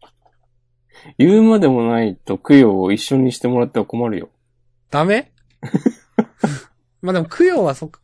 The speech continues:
Speaker 2: 供養は言えなかったことですもんね。
Speaker 1: そうだね。
Speaker 2: じゃあ言うまでもない話ですね、これは。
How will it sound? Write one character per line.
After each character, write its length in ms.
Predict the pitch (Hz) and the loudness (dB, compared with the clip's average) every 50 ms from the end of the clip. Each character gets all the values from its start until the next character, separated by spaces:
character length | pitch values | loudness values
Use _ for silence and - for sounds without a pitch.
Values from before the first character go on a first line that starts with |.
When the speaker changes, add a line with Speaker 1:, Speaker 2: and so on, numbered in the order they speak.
| - - | -8 -4
Speaker 2:
供 60 | 285 | -2
養 200 | 339 349 302 214 | -2 0 0 -2
は 120 | 185 196 175 | -2 -2 -4
言 200 | 151 160 185 214 | -2 -2 -2 -2
え 20 | 262 | -2
な 120 | 302 302 | -2 -4
か 100 | - 170 | -6 -8
っ 100 | 131 - | -8 -8
た 80 | - 101 | -10 -12
こ 80 | 104 | -10
と 60 | 98 | -12
で 60 | 92 90 | -12 -14
す 120 | - - | -14 -16
も 80 | 90 85 | -18 -16
ん 100 | 85 87 | -16 -16
ね。 160 | 87 92 - _ _ _ _ _ _ _ _ _ _ _ _ _ _ _ _ _ _ _ _ _ _ | -18 -18 -20 _ _ _ _ _ _ _ _ _ _ _ _ _ _ _ _ _ _ _ _ _ _
Speaker 1:
そ 120 | - - 110 | -10 -8 -8
う 40 | |
だ 60 | 78 69 | -8 -8
ね。 240 | 71 78 85 - _ _ _ _ _ _ _ _ _ _ | -10 -14 -14 -16 _ _ _ _ _ _ _ _ _ _
Speaker 2:
じ 60 | 120 | -10
ゃ 20 | 117 | -6
あ 40 | |
言 180 | 120 147 175 196 | -2 0 0 0
う 40 | 214 | 0
ま 120 | 226 240 233 | -2 -4 -6
で 80 | 196 | -6
も 140 | 147 120 113 | -6 -6 -6
な 120 | 117 117 | -6 -6
い 40 | 107 | -6
話 280 | 90 87 85 85 - - | -8 -10 -14 -18 -20 -20
で 60 | - | -20
す 80 | - 90 | -20 -20
ね、 60 | 87 | -20
こ 120 | - 78 | -18 -18
れ 60 | 76 | -20
は。 140 | 73 73 - | -20 -20 -20